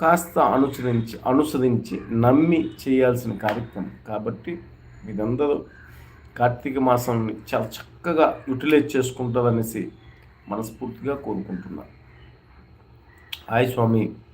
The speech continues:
మై ప్యాషన్ కాదు, లైక్ ఇవ్వండి గైస్. మీరు ఇచ్చారా సిక్స్త్ లైక్ గల మీరు? నా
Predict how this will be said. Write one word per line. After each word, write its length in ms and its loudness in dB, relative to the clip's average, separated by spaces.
మై 100 4
ప్యాషన్ 440 4
కాదు, 220 4
లైక్ 260 2
ఇవ్వండి 460 0
గైస్. 440 2
మీరు 240 2
ఇచ్చారా 440 4
సిక్స్త్ 320 -10
లైక్ 240 2
గల 220 2
మీరు? 200 -8
నా 80 2